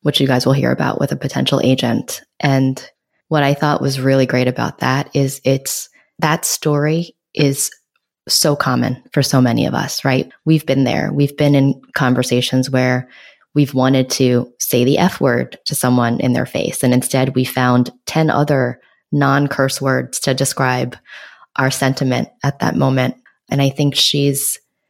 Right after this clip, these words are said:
part of the reason why she is so successful is not just because she's talented and all of those other obvious things, but it's because she has that gift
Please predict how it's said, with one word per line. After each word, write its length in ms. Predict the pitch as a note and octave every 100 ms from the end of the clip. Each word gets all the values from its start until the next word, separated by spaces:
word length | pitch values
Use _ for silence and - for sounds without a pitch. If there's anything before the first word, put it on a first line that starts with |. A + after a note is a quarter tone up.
| _ -
part 280 | F3 F3+
of 80 | F3
the 140 | D3 C#3
reason 300 | C3+ C#3 C3+
why 180 | C3
she 240 | C3 - C3
is 100 | B2+
so 140 | B2+
successful 520 | - B2+ B2+ B2+ C3
is 160 | B2+ B2+
not 220 | C3+ C3
just 180 | B2+ -
because 240 | C3+ -
she's 200 | - A#2+
talented 480 | - A2+ A#2 A#2 A#2
and 100 | A#2+
all 180 | B2 B2
of 60 | B2
those 140 | -
other 240 | A#2+ A#2+ -
obvious 400 | A#2+ B2+ C3+ -
things, 380 | D#3+ E3 E3
but 160 | - C3+
it's 140 | -
because 300 | - - C3+
she 180 | - C3+
has 300 | B2+ C3+ C#3
that 240 | C3+ A#2+ -
gift 520 | A#2 B2 - -